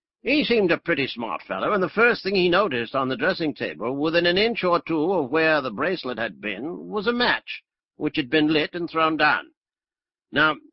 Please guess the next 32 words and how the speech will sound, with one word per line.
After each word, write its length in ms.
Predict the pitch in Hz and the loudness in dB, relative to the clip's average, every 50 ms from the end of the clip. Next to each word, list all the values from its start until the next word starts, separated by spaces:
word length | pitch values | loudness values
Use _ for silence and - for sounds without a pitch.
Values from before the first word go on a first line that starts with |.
| _ - - | _ -16 -10
nobody 520 | 165 202 240 269 277 226 214 196 180 180 | -2 2 2 2 2 2 0 0 2 0
about 360 | 175 139 139 156 160 156 - | 0 2 4 4 2 2 2
the 100 | - 135 | -2 -4
house 480 | 127 - - 147 127 90 82 92 - - - | -4 -2 0 0 0 0 -2 -8 -14 -8 -6
had 140 | 120 123 120 | -6 -4 -2
had 200 | 147 156 185 202 | -4 -4 -4 -6
occasion 500 | 190 - - 156 127 98 - 107 117 - | -6 -4 -4 -4 -4 -4 -6 -8 -8 -6
to 80 | 147 | -4
use 240 | 147 170 208 202 156 | -4 -2 -2 -2 -2
a 60 | 170 | -2
match 400 | 156 143 151 147 117 110 - - | 0 0 2 0 0 -2 -4 -6
in 80 | 135 127 | -6 -2
that 220 | 131 143 143 123 110 | 0 0 0 0 -2
room 220 | 139 160 147 131 | -2 -2 -2 0
that 260 | 127 139 135 - 123 | 0 0 0 -2 -2
day, 380 | 151 190 196 147 110 101 78 - _ _ _ _ _ _ _ _ _ _ _ _ _ _ _ _ _ | -2 0 0 0 0 -2 -6 -12 _ _ _ _ _ _ _ _ _ _ _ _ _ _ _ _ _
and 160 | - 82 113 | -10 -6 -6
if 100 | 156 165 | -4 0
they 160 | 220 220 185 | 2 2 4
had, 300 | 156 120 98 107 156 - | 4 2 0 -2 -2 -4
certainly 600 | - - 170 190 202 190 156 113 110 127 143 151 | -2 0 0 0 0 0 -4 -4 -4 -2 -2 -2
wouldn't 320 | 151 143 156 156 170 160 | -2 -2 -2 -2 -2 -2
have 160 | 165 170 151 - | -2 -4 -4 -2
thrown 240 | 147 151 147 151 | 0 0 2 2
it 120 | 165 160 147 | 2 0 0
on 140 | 151 151 156 | 0 0 -2
the 100 | 156 - _ | -4 -4 _
cover 300 | - 165 160 113 117 143 | 2 2 2 2 -2 -6
of 80 | 175 170 | -6 -8
the 60 | 170 | -10
dressing 400 | 156 - 185 202 208 190 208 185 | -6 0 0 0 0 0 -2 -2
table. 400 | 143 165 160 135 95 101 90 - | 0 0 0 0 0 -4 -10 -10